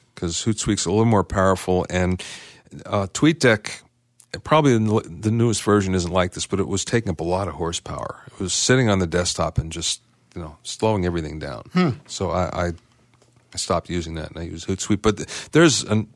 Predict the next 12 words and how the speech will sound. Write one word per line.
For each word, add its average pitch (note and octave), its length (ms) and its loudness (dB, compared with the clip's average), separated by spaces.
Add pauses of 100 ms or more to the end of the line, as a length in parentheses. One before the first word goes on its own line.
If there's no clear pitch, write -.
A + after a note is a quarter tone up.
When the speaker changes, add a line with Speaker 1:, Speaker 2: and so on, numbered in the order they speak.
(120)
Speaker 1:
another G#2+ 400 4 (220)
dozen E2 560 4
that E2 160 -8
you E2+ 140 -6
can - 200 -12
use, F2 320 0
and E2 160 -6
some G#2 280 2 (400)
are F#2 120 2
really G#2+ 420 2
industrial F2+ 580 0
strength G#2+ 560 2